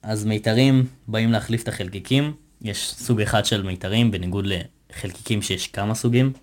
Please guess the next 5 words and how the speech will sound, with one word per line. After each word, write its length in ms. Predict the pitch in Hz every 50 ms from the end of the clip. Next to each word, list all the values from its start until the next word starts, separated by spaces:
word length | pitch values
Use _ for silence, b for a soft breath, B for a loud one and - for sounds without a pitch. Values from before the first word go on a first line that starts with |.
| - B B B B B B B B B B B B _ _ -
השוני 440 | - - - - 135 139 151 151 139
ביניהם, 540 | 127 117 107 104 104 101 104 107 113 120 131 131 - _ -
בין 200 | 113 107 110 107
חלקיק 440 | - - 107 - - - 113 - 120
לחלקיק, 540 | 110 - 95 90 - - 117 127 131 -